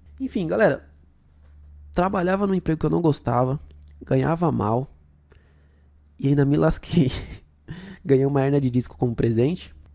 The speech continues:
E, e mano, eu, eu tenho certeza que tem muitas pessoas assim, né, que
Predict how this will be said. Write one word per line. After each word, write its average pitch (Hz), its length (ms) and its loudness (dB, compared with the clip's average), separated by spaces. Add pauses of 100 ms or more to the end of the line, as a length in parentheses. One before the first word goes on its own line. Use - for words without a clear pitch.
(120)
E, 147 600 -2
e 214 80 0
mano, 170 360 2 (420)
eu, 285 260 -8
eu - 80 -6
tenho 262 160 0
certeza 247 340 2
que - 60 -6
tem 220 100 2
muitas 220 320 0
pessoas 185 560 0
assim, 226 480 -2
né, 156 180 -2
que 143 460 -6